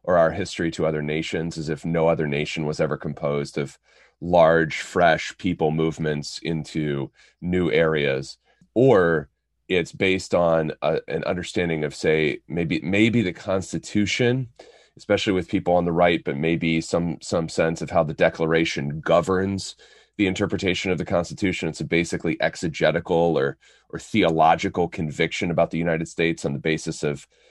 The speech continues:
certain documents that the United States is unique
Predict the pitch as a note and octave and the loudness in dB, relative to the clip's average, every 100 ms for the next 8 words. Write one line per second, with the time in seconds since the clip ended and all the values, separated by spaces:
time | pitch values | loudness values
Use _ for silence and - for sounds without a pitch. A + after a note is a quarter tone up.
0 | _ - - B2+ F2+ E2 - F#2 G2 - | _ -10 0 0 0 -6 4 6 6 2
1 | D#2+ C#2+ C#2+ - - - _ _ _ _ | -2 0 -4 -8 -14 -16 _ _ _ _
2 | _ F2+ G2 F2+ G2 G2+ A2 G#2 - G2 | _ -4 0 2 2 2 4 2 2 2
3 | F#2 - _ _ _ - G#2 F#2+ F#2 E2+ | 0 -8 _ _ _ 0 2 2 -2 0
4 | D#2+ C2 - | 0 -2 -12